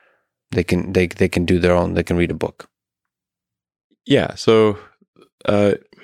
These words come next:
Speaker 2: I mean, you can see that anybody who's been following the full self-driving beta closely,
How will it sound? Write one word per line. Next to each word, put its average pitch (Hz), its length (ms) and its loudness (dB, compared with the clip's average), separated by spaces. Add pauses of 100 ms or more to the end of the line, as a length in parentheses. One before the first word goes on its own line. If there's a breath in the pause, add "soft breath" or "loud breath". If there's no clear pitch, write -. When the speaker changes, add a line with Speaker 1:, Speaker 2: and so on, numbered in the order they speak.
(840 soft breath)
Speaker 2:
I - 80 -4
mean, 123 100 2
you 135 60 -4
can 147 80 -2
see - 180 -2
that - 360 -4
anybody 120 280 2
who's 98 140 0
been 90 220 0
following 90 320 0
the 85 300 2 (600)
full - 140 -2
self-driving 85 400 0
beta 85 300 2
closely, - 680 -2